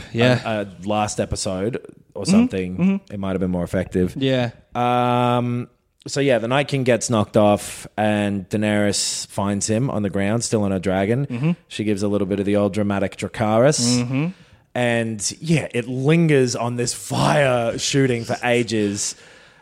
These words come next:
Speaker 1: Again,
Speaker 2: And
Speaker 1: so expensive 'cause that's all, like, real fire on the ground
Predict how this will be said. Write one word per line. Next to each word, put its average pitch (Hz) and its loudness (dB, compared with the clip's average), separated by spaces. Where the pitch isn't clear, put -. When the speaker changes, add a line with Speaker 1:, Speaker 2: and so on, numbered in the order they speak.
Speaker 1:
Again, 220 0
Speaker 2:
And 175 -2
Speaker 1:
so 277 2
expensive 226 0
'cause 180 -6
that's 254 0
all, 233 2
like, 185 2
real 160 0
fire 160 2
on 127 0
the 110 -4
ground 113 -2